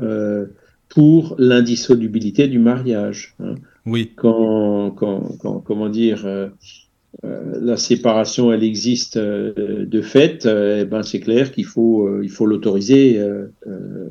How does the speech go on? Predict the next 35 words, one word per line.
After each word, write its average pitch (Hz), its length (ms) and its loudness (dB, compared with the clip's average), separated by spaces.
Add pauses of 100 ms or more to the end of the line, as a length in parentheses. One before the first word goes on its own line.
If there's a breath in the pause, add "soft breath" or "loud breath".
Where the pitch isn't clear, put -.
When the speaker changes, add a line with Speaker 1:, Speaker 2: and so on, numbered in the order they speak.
(120)
Speaker 1:
voilà. 113 280 -4 (880 soft breath)
Maintenant, 147 640 4
euh, 113 640 4 (920)
quand 170 220 2
on 131 80 6
voit 123 220 8
aujourd'hui 135 840 4
où, 120 500 6
euh, 110 420 4
les 110 460 0
unions 120 360 4
se - 160 -2
font 127 260 2
et 113 40 6
se 113 160 -2
défont, 113 720 2
euh, 104 100 0
quand - 160 0
même 127 160 4
très, 117 180 2
très - 180 2
vite, 208 300 4
hein, 143 120 2 (640)
hein, 110 180 -2 (720 loud breath)
euh, 107 920 2
c-, - 380 -16 (240)
on 117 160 0
tombe 147 280 4
un 131 80 6
peu 151 160 4
dans 127 200 4
un 123 140 4
autre 127 240 2
extrême, 135 580 -2
quoi, - 240 -12